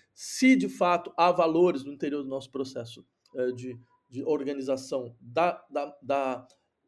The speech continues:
do campo do psicológico, esses valores podem, inclusive, estarem vincu-, em certas circunstâncias, estarem vinculados a, a, a valores de natureza profundamente autoritária.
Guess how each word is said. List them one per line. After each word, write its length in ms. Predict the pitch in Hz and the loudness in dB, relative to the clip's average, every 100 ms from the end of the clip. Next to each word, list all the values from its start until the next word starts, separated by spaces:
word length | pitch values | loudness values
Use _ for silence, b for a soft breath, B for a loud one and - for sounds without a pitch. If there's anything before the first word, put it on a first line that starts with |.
| _ | _
do 440 | 120 - _ 127 | -20 -20 _ -14
campo 340 | - 254 262 190 | 4 6 6 2
do 120 | 165 | -2
psicológico, 880 | - - 147 190 208 165 - - 110 _ _ _ _ _ - | -8 -4 0 4 4 2 -4 -20 -20 _ _ _ _ _ -20
esses 180 | - 185 | -8 0
valores 360 | - 175 185 185 | 4 6 4 4
podem, 320 | 185 185 233 | 4 6 4
inclusive, 640 | 233 220 147 143 190 208 | 0 -4 -4 -4 -2 -2
estarem 460 | 277 - 175 185 202 | -6 0 2 4 2
vincu-, 340 | 180 220 202 | -6 -8 -6
em 180 | 170 185 | -2 -2
certas 420 | 180 180 165 175 | 0 0 0 -4
circunstâncias, 680 | - 190 294 - 180 185 - B B | -8 -10 -10 -4 -4 -4 -8 B B
estarem 300 | _ 175 196 | _ 0 2
vinculados 640 | 190 226 240 170 170 185 | -2 -2 0 2 2 2
a, 80 | 240 | -2
a, 720 | - 165 175 180 175 180 180 | 0 2 2 0 0 0 0
a 40 | 160 | -2
valores 280 | 160 185 190 | -2 -2 -2
de 40 | |
natureza 380 | 208 202 196 196 | -4 0 0 0
profundamente 540 | 190 214 214 208 196 | -2 -4 -2 -6 -4
autoritária. 500 | 196 196 185 139 127 | -4 -4 -4 -6 -6